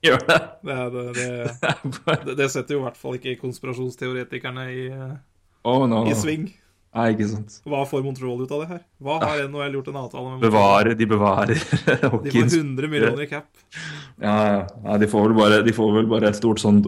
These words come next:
Speaker 1: oldtimer-smil rundt
Speaker 2: Ja.
Speaker 1: kjeften, tenker jeg. Det er vel det de får.
Speaker 2: Ja, eller, ja, nei.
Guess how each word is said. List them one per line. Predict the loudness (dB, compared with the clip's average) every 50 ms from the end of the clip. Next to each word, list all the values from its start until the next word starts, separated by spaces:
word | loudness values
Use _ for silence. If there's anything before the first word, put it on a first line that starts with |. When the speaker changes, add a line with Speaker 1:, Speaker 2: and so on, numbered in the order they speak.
| 0 -6 -16 -8
Speaker 1:
oldtimer-smil | -2 0 0 0 0 0 4 4 4 6 4 2 2 0 0 0 2 2 0 0 -6 -12 -18 -20 -10 -6
rundt | -2 0 0 0
Speaker 2:
Ja. | 2 2
Speaker 1:
kjeften, | 2 0 0 -2 -8 _
tenker | -2 0 0 2 2
jeg. | 2
Det | 4 4
er | 4 4
vel | 4 4
det | 2
de | 2 2
får. | 0 0 0 -2 -6 -12 _ _ -8
Speaker 2:
Ja, | -8 -8 -6 -8 -8 -8
eller, | -8 -8 -6 -6 -6 -6 -6
ja, | -8 -10 -10
nei. | -12 -14 -16